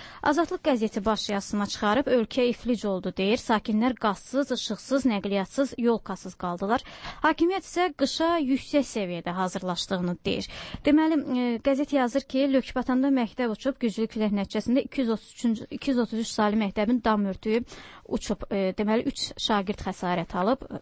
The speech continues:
bu hadisə nəticəsində. Səhər saatlarından etibarən Bakının Nizami, Əzizbəyov, Suraxanı, Sabunçu rayonlarında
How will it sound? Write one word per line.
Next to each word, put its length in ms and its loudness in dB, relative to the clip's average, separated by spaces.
bu 60 -4
hadisə 520 -2
nəticəsində. 600 -2
Səhər 260 4
saatlarından 500 2
etibarən 560 2
Bakının 440 2
Nizami, 480 2
Əzizbəyov, 640 0
Suraxanı, 580 -2
Sabunçu 580 0
rayonlarında 720 2